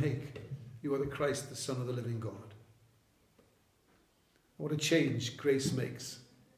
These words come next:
What a change God makes within a li-, a life. The potential that lied in this selfish, impulsive, aggressive man, Jesus changed him.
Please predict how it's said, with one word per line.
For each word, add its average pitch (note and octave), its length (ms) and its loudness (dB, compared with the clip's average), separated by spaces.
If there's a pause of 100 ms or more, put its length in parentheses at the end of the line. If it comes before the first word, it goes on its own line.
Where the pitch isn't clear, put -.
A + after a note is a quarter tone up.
(600)
What C#3+ 120 0
a C#3 40 0
change D3 400 8
God C3+ 240 10
makes C3+ 360 2
within C3 200 2
a C3 60 6
li-, B2+ 300 4
a B2 40 6
life. A#2+ 400 2 (280)
The D#3 60 6
potential G3 680 6
that F3+ 100 12
lied E3+ 340 12
in E3 80 8
this - 400 4 (180)
selfish, - 760 6 (360)
impulsive, F3+ 800 6 (180)
aggressive D#3 680 8
man, D3 280 4 (1600)
Jesus D#3+ 320 -2
changed - 400 0
him. - 100 -6